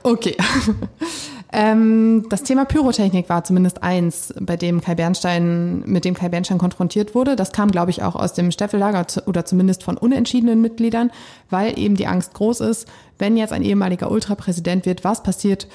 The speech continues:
mit Pyrotechnik? Ich glaub, es war ein Familienvater, der gesagt hat, er würde gerne weiterhin mit seinem Sohn oder mit seinen, mit seinen Kindern ins Stadion gehen und er hat jetzt Angst, was passiert, wenn jemand, der Pyrotechnik vielleicht gar nicht so blöd findet, al-, an der Spitze des Vereins steht.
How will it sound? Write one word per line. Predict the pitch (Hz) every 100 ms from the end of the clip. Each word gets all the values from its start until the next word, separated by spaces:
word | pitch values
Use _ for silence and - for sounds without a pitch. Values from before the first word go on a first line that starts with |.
| - _
mit | -
Pyrotechnik? | - 240 220 208 214 208
Ich | 190
glaub, | 202 220
es | 185
war | 190
ein | 175
Familienvater, | 175 214 285 247 - 220
der | 196 175
gesagt | 175 185 185
hat, | 170
er | 170
würde | 170
gerne | 165 170 165
weiterhin | 233 262 247 240 233
mit | 226
seinem | 202 202 202
Sohn | 214 220 214 - - -
oder | 165
mit | 165
seinen, | 175 170 175
mit | 175
seinen | 165 165
Kindern | - 254 214
ins | 180 -
Stadion | 202 226 202
gehen | 196 202
und | 196
er | 175
hat | 170 175
jetzt | -
Angst, | - 214 - - - - _
was | 185 190 -
passiert, | 185 220 190 - 247 185
wenn | 175 175
jemand, | 180 185 180 - 220
der | 170 170 170 - - _
Pyrotechnik | - 202 202 190 - 180
vielleicht | - 180 175
gar | 170
nicht | 175 175
so | 180
blöd | 185 254
findet, | - 170 175 202 - _ _ _ _
al-, | 185 175
an | - 175
der |
Spitze | - 190 175
des | 175 -
Vereins | 190 185
steht. | - - -